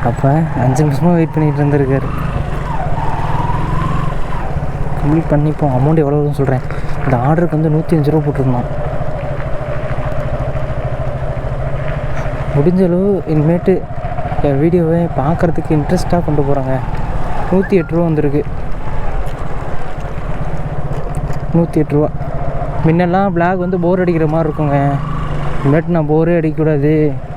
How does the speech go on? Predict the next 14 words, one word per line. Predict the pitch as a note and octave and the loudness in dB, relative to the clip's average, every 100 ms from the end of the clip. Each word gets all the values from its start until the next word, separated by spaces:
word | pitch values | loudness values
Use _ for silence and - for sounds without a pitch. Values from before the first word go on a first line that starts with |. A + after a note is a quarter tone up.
| - - - - - | -4 -4 -2 -2 0
பத்து | - B2+ C#3 | 0 2 0
நிமிஷம் | B2 G3 F3+ | 2 2 2
வீடியோனா | E3 E3 | 2 2
பத்து | F#3+ C#3+ C#3 | 0 0 0
நிமிஷமும் | D#3 D3 F3+ F#3 | 2 2 2 2
வீடியோ | D3+ E3 F3 | 2 2 2
நல்லா | E3 D3 C#3+ D#3+ | 2 0 2 2
பார்க்கணும் | D3+ D3 D3+ D3 D3 D3 C3+ - - - - | 2 0 0 2 2 2 0 -4 -4 -4 0
அப்படின்னு | C3 D3 D#3+ | 2 2 2
சொல்லிட்டு | - D3 C3+ E3 | 2 0 2 0
பார்த்து | C#3+ D#3 D#3 | 2 0 2
பார்த்து | D3+ D#3 E3 | 2 0 2
வீடியோ | D#3 D3+ | 2 2
எடுத்துகிட்ருக்கேன். | D3+ C#3+ C#3+ C#3+ C3+ C#3+ | 2 0 0 0 0 -2